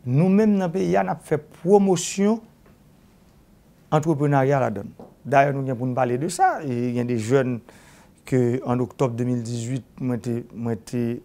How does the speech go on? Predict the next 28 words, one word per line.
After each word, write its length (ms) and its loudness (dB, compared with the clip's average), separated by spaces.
et 400 -4
font 220 -6
lancement 600 -4
avec 280 -6
Pape 320 -2
Jean, 200 -6
pour 220 -6
nous 80 -6
parler 200 -4
de 100 -8
ça 140 -8
dans 80 -8
l'interview. 380 -6
Moi, 140 -6
pas 80 0
de 140 -4
cas 160 -4
là 180 -4
pour 100 -4
m'empêcher, 380 -4
d'ailleurs, 220 2
je 40 -2
suis 80 -2
entrepreneur. 480 -4
Comment 240 6
vous 80 -2
êtes 220 -2
capable ? 360 -2